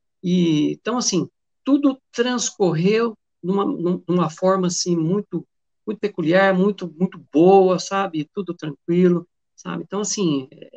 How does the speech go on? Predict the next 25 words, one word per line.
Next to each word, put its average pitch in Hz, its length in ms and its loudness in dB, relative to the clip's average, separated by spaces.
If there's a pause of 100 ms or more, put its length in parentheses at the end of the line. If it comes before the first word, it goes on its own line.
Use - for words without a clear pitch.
(120)
a 165 80 -8
gente 240 200 -2
sempre 262 380 -2
tem 220 220 -2
a 233 60 0
expectativa, 185 880 -2
né? - 100 -2
Opa! 180 400 -2 (560)
Então, 294 200 -2
assim, 202 380 0 (500)
eu, 160 80 -6 (320)
lógico, 180 520 4 (220)
nós - 140 -14
criamos 175 420 2
a 160 60 0
nossa 156 220 -4
expectativa, - 720 -10 (240)
claro, 127 540 -2
né? 170 240 -6 (460)
Mas, 247 460 -2 (460)
no 220 80 -4
momento 240 280 0
certo, 208 440 -4
as 185 100 -8
coisas 190 760 -4